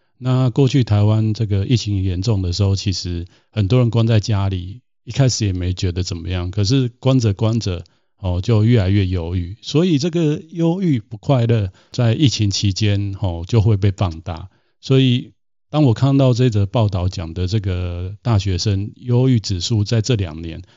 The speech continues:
这篇文章有提到，部分大学过去被列为高关怀或高风险的学生，台湾这边的学生占三到五percent，可这两年，哦，迅速的爬升到十percent。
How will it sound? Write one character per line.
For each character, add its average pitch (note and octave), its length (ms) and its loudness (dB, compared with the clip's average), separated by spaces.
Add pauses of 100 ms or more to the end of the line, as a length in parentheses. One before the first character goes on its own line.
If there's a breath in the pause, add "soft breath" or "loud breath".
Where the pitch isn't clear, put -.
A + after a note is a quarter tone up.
(100)
这 A#2+ 100 0
篇 A#2+ 140 4
文 G#2 160 4
章 G#2 220 2
有 F2 320 -2 (100)
提 F#2 220 -4
到， G2 280 -2
部 G#2+ 160 -6
分 B2 200 0
大 A#2 180 2
学 G2 240 0
过 C3+ 260 4
去 A#2+ 220 2
被 C3 220 0
列 A#2 240 2
为 F#2+ 580 0
高 C3 300 0
关 A#2+ 340 0
怀 F#2 300 -4
或 G#2 240 -2 (100)
高 C3 220 0
风 B2 240 0
险 F#2 200 -2
的 F2+ 120 -4
学 F2 240 -4
生， F#2+ 280 -4
台 G2 200 0
湾 A2 260 2 (300)
这 - 100 -12
边 G2+ 300 0
的 F#2+ 120 0
学 F#2 200 -2
生 G2+ 220 2
占 G2 320 -2
三 A#2 360 0
到 A2+ 180 0
五 F2 140 -4
percent， F#2 420 -6 (360)
可 A#2+ 180 4
这 E3 160 4
两 G2 320 2
年， F#2+ 320 -2
哦， F#2 220 -2
迅 B2 280 2
速 A#2 280 2
的 F2+ 260 -4
爬 F#2 260 -6
升 G2+ 220 -2
到 G2+ 240 -2
十 - 160 -6
percent。 F2+ 480 -4